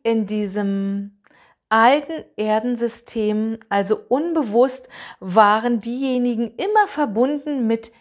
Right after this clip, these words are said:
Nehmern. Vor allen Dingen im sehr narzisstischen Ausdruck, ja.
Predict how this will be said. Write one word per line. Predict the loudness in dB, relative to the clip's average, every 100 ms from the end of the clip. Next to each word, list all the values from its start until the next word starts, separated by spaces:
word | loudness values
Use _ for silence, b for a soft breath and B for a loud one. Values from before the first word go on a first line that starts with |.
| b
Nehmern. | -6 -2 0 0 -2 -4 -8 -12 -14 _ _ B B B
Vor | 0 4
allen | 4 4 0
Dingen | -2 -4
im | -4 -4
sehr | 0 0 0 -2 B B B
narzisstischen | -2 0 0 -2 -6 -6 -6 -6 -6 -6 -8
Ausdruck, | -10 -10 -10 -12 -16 -18 -20 -20 _ _
ja. | -6 -2 -2